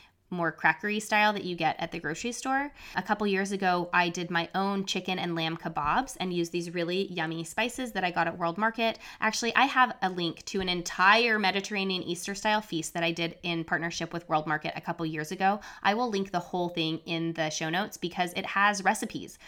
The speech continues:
for all of these different things. We do, um,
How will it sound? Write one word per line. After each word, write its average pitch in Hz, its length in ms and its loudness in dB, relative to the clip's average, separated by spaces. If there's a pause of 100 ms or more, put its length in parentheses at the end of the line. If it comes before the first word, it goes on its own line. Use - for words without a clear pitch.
(160)
for - 220 -6
all 196 160 6
of 220 100 0
these 208 160 0
different 190 320 -6
things. 165 320 -6 (380)
We 180 140 0
do, 170 500 0
um, 160 440 -6